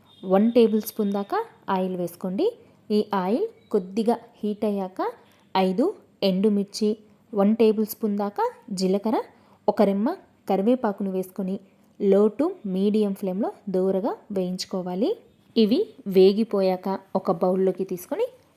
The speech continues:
పక్కన ఉంచేసేయండి. నెక్స్ట్ అదే కడాయిలోకి వన్ టేబుల్ స్పూన్ దాకా ఆయిల్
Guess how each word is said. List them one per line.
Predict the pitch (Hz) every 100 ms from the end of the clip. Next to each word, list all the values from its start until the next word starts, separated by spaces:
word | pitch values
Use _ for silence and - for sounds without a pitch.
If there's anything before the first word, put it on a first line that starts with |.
| -
పక్కన | 185 190 185
ఉంచేసేయండి. | 175 180 - 170 170 175 370 494 - _ _ 214
నెక్స్ట్ | 208 - - 349 - _ _ 214
అదే | 196 202 220
కడాయిలోకి | 214 190 185 185 185 349 392 - _ _ 196
వన్ | 202 214
టేబుల్ | 214 202 208
స్పూన్ | - 208 185 190
దాకా | 190 359 370 _ _ 185
ఆయిల్ | 185 190